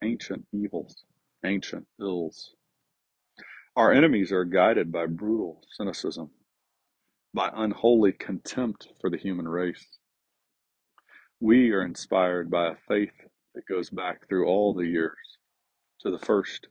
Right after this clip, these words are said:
chapter of the book of Genesis. God created man in his own image. We are on our side. We on our side are striving to be true to that divine heritage.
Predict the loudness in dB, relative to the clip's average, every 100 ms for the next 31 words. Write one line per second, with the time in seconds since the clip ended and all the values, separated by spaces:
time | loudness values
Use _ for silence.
0 | _ -2 0 0 -2 -10 -12 -12 -8 -6
1 | -4 -2 -4 -6 -12 -10 -6 -6 -6 -12
2 | -16 -20 _ _ _ _ _ _ _ _
3 | _ -8 -2 -2 -2 0 2 2 -2 -4
4 | -4 -4 -6 -8 -4 -4 -4 -6 -8 -8
5 | -12 -20 _ _ _ _ _ _ _ _
6 | _ _ _ _ _ _ _ -20 -20 -20
7 | -20 _ _ 0 4 6 4 0 -2 0
8 | 0 0 0 0 0 0 -4 -12 _ _
9 | _ _ _ 6 8 8 2 -4 -6 -6
10 | -10 -10 -8 -6 -6 2 6 6 4 -6
11 | _ -10 -6 -6 -4 -2 0 -2 -8 _
12 | _ _ _ _ -6 -4 -4 0 2 2
13 | -2 -2 -2 -2 -6 -10